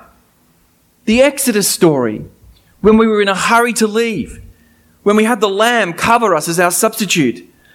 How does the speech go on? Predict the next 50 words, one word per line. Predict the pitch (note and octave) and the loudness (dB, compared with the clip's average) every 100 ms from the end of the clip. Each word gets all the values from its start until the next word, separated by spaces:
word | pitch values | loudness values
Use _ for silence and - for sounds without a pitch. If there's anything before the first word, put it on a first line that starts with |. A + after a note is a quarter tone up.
| _ | _
when | F3 F#3+ | 0 2
we | F3+ | 0
remembered | F3+ G3+ F#3+ E3 | 0 0 0 -2
the | |
bitter | D3+ G3 F3+ | 0 2 2
experience | D#3 D3+ - G#3+ F3 C3 | 0 -4 -2 -2 -2 -4
of | C3 - | -6 -4
slavery, | - F3+ G#3 G#3 D3 G2+ F2 - _ _ _ _ | -4 2 0 2 -2 -4 -10 -18 _ _ _ _
and | E3+ F3 | 0 0
the | |
Lord | F3+ G#3+ A3 D3+ | 0 0 0 -2
told | - G#3+ G3+ C3+ | -4 -2 0 -2
us | F2 - - - _ - | -4 -4 -6 -10 _ -2
to | E3 | 4
do | E3 D#3+ | 4 4
these | D3 C3 - | 2 -2 0
things." | E3 C#3 G#2+ - - _ _ _ _ _ _ - | 0 0 -4 -10 -18 _ _ _ _ _ _ -4
And | D#3 | 0
then | D3+ G#3+ F#3+ G#2 - - _ _ _ _ _ _ _ _ _ - | 2 2 0 -6 -14 -20 _ _ _ _ _ _ _ _ _ -2
they're | F3 | 0
to | E3+ | 0
pass | E3+ G#3+ G#3+ F3 | 0 0 0 0
it | |
on | E3+ | 0
to | E3 | 0
the | E3+ | -2
next | F3 F3 | -2 -2
generation. | - F#3+ F#3 G#3+ A#3+ F3 B2 - - - | -2 -2 2 0 0 -4 -4 -8 -16 -2
That's | D#3+ D#3+ | 0 2
in | D3 | 0
verse | D3 D3 F3+ | 0 0 -2
eight. | E3 - | -4 -4
"You | E3 | -2
shall | E3+ | -2
tell | E3 G#3+ A3+ | 0 0 2
your | G#3 | 0
child | G3+ G#3 G#3 A#3 A3+ | -2 -4 0 0 2
on | F3+ D3 | 0 0
that | C#3 | 0
day, | C3+ A#2 A2 - - - | 0 0 -2 -10 -18 -6
'It | D#3 | -4
is | D3+ | -2
because | D#3+ - F3 F#3 F3 | -2 2 2 2 0
of | D3+ | -2
what | F3 F3 | -2 -2
the | |
Lord | C#3+ D#3+ E3+ C3 | -2 0 0 -2
did | F#3 F3+ | -4 -4
for | - E3+ | -4 -2
me | F3+ G#3+ D3+ G#2+ - | 0 0 -2 -4 -10